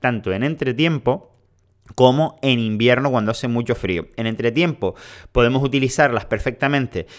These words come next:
eh, como primera capa y después encima ponernos la típica sobrecamisa, etcétera, y vamos a tener más cubiertas, eh, digamos, la, la, la, coño, el brazo,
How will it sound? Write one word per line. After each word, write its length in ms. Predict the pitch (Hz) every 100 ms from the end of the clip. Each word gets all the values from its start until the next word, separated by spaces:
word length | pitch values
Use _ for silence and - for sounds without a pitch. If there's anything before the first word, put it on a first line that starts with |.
| -
eh, 300 | - 104 98
como 540 | 101 104 101 101 98 -
primera 380 | 107 107 123 127
capa 340 | 139 104 76 - - - _ -
y 100 | 120
después 300 | 107 - 135
encima 400 | 131 151 139 113
ponernos 480 | 117 131 117 101 104
la 160 | 101
típica 420 | 117 117 113 120
sobrecamisa, 1300 | 120 - 120 110 104 90 123 175 - 151 147 147 151 107
etcétera, 540 | - - 143 117 117 - - - -
y 360 | 143 147 - -
vamos 240 | 131 135
a 80 | 143
tener 320 | 135 135 131 -
más 260 | 127 139
cubiertas, 560 | - 143 131 131 135 135 120
eh, 260 | - 117 110
digamos, 380 | 101 110 110 127
la, 460 | 120 101 92 87 69
la, 160 | 82 -
la, 180 | 80 76 - _ - - - -
coño, 260 | 120 110 -
el 100 | 90
brazo, 500 | 92 120 147 117